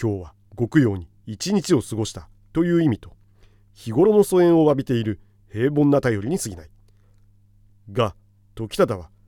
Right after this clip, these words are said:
支配を通すばかりな目で見入ってしまった。文字にない文意を読み取ろうとした。日頃における頼盛の行状や、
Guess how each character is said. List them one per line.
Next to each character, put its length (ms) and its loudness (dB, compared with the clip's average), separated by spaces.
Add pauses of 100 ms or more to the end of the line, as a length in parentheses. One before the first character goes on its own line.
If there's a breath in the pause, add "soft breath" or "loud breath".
支 200 -12
配 240 0
を 100 4
通 200 2
す 120 -10
ば 120 -6
か 100 -8
り 80 -4
な 100 4
目 100 4
で 140 -12 (140)
見 180 -6
入 80 0
っ 40 -6
て 140 -12
し 100 -12
ま 60 -20
っ 80 -20
た。 120 -20 (840)
文 180 0
字 120 -4
に 100 -8
な 140 -2
い 100 -10 (240)
文 300 4
意 80 2
を 40 -2
読 140 2
み 100 -4
取 140 -6
ろ 60 -10
う 40 -14
と 100 -18
し 80 -14
た。 120 -20 (1080)
日 180 -16
頃 240 6
に 80 10
お 80 8
け 140 0
る 160 -2 (240)
頼 240 0
盛 160 0
の 100 6
行 220 -4
状 180 -14
や、 160 -18